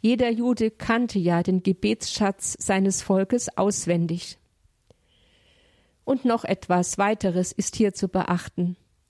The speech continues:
Die Psalmen sind nicht nur die Gebete eines Einzelnen. Sicher ist ein Psalm wie der Klagepsalm zweiundzwanzig zunächst einmal aus der Not eines konkreten Menschen hervorgegangen.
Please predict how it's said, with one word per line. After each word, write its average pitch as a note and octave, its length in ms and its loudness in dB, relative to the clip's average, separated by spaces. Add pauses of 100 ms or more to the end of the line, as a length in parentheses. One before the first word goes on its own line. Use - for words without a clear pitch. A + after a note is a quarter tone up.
(460)
Die B3 80 4
Psalmen B3+ 640 0
sind A#3+ 380 0
nicht C#4 320 0
nur A#3+ 160 4
die G#3 160 0
Gebete B3 760 0
eines G3 400 2
Einzelnen. F3+ 800 2 (680)
Sicher C#4 400 0
ist - 280 -2
ein G3+ 140 2
Psalm A3+ 360 0
wie A#3+ 80 2
der G#3 160 0
Klagepsalm G#3 800 0
zweiundzwanzig G3 1000 0 (520)
zunächst A3+ 580 0
einmal G#3 480 2
aus - 300 -2
der G#3 160 2
Not A#3+ 460 2
eines G#3 280 2
konkreten A#3 580 2
Menschen A3 380 2
hervorgegangen. F3 960 2